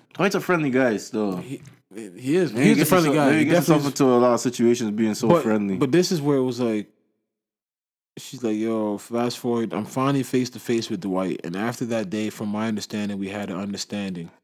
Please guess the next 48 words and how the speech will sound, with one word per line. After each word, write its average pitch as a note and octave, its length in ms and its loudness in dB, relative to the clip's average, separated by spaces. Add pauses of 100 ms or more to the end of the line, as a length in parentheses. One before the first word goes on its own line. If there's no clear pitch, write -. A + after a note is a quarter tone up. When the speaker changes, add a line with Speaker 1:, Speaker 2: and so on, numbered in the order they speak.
(460)
Speaker 2:
So A2 240 -6
I'll A2 200 -2
just A#2 280 -6
upload G#2+ 600 -4 (180)
this G#2+ 180 -6
screen A2+ 380 -6
record G2 440 -10
here G2 260 -10
just G2 260 -8
in G2+ 80 -12
case F2+ 320 -12
his F2+ 120 -16
team G#2 360 -10
decides F#2+ 440 -10
to - 120 -14
lie. F#2 260 -8
Ain't E2+ 300 -8
no G2 160 -8
girl G2 280 -6
gonna F2+ 240 -10
ask F#2 240 -12
you E2+ 80 -10
this." D#2+ 280 -12 (1160)
But C#3+ 120 0
this F#3+ 120 4
the A3+ 80 0
part F3+ 220 4
I E3 100 2
don't F3 120 4
know, A#2 160 -2
'cause B2+ 200 -10
do A#2 200 -2
I D3 120 4
know G#3+ 100 2
what F#3+ 100 2
Dwight's E3+ 300 2
voice F3 260 2
sound F#3 160 -2
like? D3+ 120 -2
This E3+ 140 0
don't E3 200 -4
sound D3+ 260 -6
like A#2 120 -4
Dwight G#2 260 -8
to - 80 -20
me. F2+ 160 -20 (360)
Speaker 1:
Mm. F#2+ 360 -6 (120)
Speaker 2:
So, C#2+ 80 -20